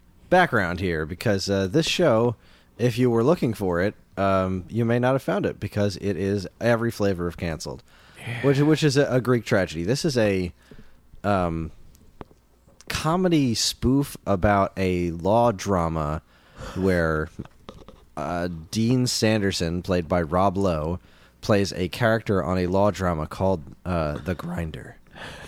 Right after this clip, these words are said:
Speaker 1: And because that's how he solves cases, he, he grinds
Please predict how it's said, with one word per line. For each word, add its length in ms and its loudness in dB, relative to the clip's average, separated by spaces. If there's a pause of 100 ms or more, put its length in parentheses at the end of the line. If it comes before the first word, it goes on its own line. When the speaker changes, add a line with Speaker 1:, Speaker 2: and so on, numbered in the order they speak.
(100)
Speaker 1:
And 100 -8
because 640 -2 (320)
that's 300 -2
how 180 2
he 100 -2
solves 400 -2
cases, 480 -6
he, 200 -12
he 160 -10
grinds 680 -6